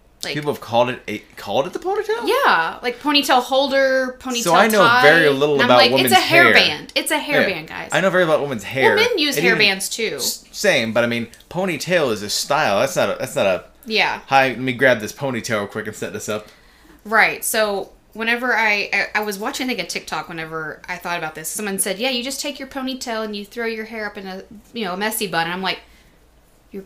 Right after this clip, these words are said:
Speaker 1: ponytail into," oh, she's referring to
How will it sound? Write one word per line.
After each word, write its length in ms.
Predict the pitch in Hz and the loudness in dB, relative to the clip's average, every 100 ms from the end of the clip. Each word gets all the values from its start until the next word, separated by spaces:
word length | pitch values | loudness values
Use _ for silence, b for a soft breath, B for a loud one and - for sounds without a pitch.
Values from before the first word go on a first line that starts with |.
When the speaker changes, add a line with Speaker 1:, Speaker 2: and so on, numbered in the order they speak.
| _ | _
Speaker 1:
ponytail 600 | - 226 226 220 214 208 | -10 -6 -6 -10 -12 -12
into," 320 | 196 - 196 - B B B _ | -10 -12 -12 -16 B B B _
oh, 240 | 269 330 349 | 6 6 6
she's 280 | - 294 285 | 2 -2 -2
referring 560 | 311 - 220 202 196 196 | -4 -2 0 0 -2 -6
to 480 | - 202 185 185 | -6 -4 -4 -6